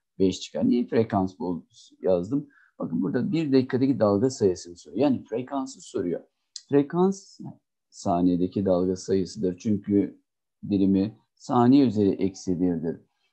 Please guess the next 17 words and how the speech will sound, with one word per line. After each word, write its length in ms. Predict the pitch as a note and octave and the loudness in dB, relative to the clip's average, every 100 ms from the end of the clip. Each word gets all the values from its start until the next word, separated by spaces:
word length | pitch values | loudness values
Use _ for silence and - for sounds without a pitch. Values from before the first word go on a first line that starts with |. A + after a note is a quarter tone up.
| _ - | _ 2
Bir 240 | C#3+ F3 | 2 4
dakikada 440 | D3 B2+ A2+ - | 2 2 2 2
altmış 560 | G#2 G2+ - B2 C#3 - | 2 0 2 0 0 -4
saniye 360 | B2+ G2 F#2 E2+ | -2 2 2 2
olduğuna 460 | F2+ F2 F#2+ F#2+ | 0 0 2 2
göre 400 | D#2+ D2+ D#2+ - _ | 0 -2 -2 -6 _
cevabımız 720 | G#2+ G2+ G2 F2+ D#2+ E2 - - | -2 0 0 -2 -6 -12 -16 -2
üç 320 | C#3+ C#3 - | 0 0 -6
yüz 280 | G2+ G2 - | -6 -6 -8
olacaktır. 720 | - E2+ D#2 D#2+ D#2 - A2+ A#2 _ _ _ D#3 | -4 -4 -4 -8 -8 -8 -8 -8 _ _ _ 2
D 180 | D#3+ | 2
seçeneğidir 640 | D3+ G#2 G2 F2 E2+ E2 D#2+ | 2 -4 -4 -2 -2 -4 -6
arkadaşlar. 720 | C#2+ - - - - - - _ _ _ _ _ _ _ _ _ _ _ _ _ | -6 -8 -16 -20 -20 -20 -20 _ _ _ _ _ _ _ _ _ _ _ _ _
Üçüncü 320 | B2+ A#2+ B2 | -6 0 0
sorudayız. 640 | C3+ D3+ C#3 C#3 D3+ F#3+ E3+ | 2 4 4 6 4 2 4
Deniz 300 | B2 C3 - | 4 4 2
kenarında 840 | G2 F#2 F2+ F#2 F2+ G#2 B2+ | 0 2 2 2 2 2 0